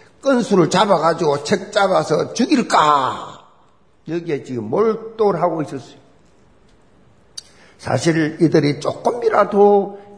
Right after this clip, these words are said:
영적 감각이 있었다고 하면, "아, 그렇구나. 참 우리가 잘못됐다. 이 교회 안에서 이런 장사를 하-, 해가지고 유익을 챙겼으니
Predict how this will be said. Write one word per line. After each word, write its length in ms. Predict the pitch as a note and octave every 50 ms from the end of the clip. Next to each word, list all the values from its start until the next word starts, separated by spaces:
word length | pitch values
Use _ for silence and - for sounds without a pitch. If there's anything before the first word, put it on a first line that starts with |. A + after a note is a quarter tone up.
| -
영적 680 | C#3 D3+ E3+ F3+ F#3 F3 F3+ - E3+ D3+ D3 - - -
감각이 480 | - B2+ B2 B2+ C3 C#3+ C3+ C3 B2+
있었다고 420 | B2+ - B2 - - - A2 G#2 -
하면, 340 | G#2 G#2 G2 E2+ D2 C#2 - - - - - - _ _ _ _ _ _ -
"아, 440 | - A2+ G#2+ F#2+ - - - - - -
그렇구나. 640 | - A#2 A2+ G#2+ - - A#2 A#2 A2 G2+ F#2 - - - - - - - - - -
참 280 | - - A2 A2 G2+ G#2+
우리가 300 | A#2+ B2+ A#2+ A#2+ A2 -
잘못됐다. 920 | - - F2+ G2 G#2 A2+ B2 B2 D#3+ D#3+ D3 - - A2 G#2 G2 - - -
이 40 | -
교회 320 | - - - F2+ G2+ A2+ B2+
안에서 600 | C3 C3 B2+ B2 A2 G#2+ - A#2 A2 G#2 G2+ - - - - - - -
이런 200 | C3 C3 A#2+ -
장사를 560 | - A#2 A#2+ C3 C3 C3 C3 B2+ A2+ G#2 A#2
하-, 60 | B2
해가지고 560 | B2+ A2+ G#2+ A2+ A#2 A#2+ A2 A#2+ A#2 G2 F#2+
유익을 280 | G#2 B2 B2+ C3 B2 B2+
챙겼으니 640 | - C3 C#3 A#2 A2+ G#2+ - B2 A#2+ A#2+ A2+ A#2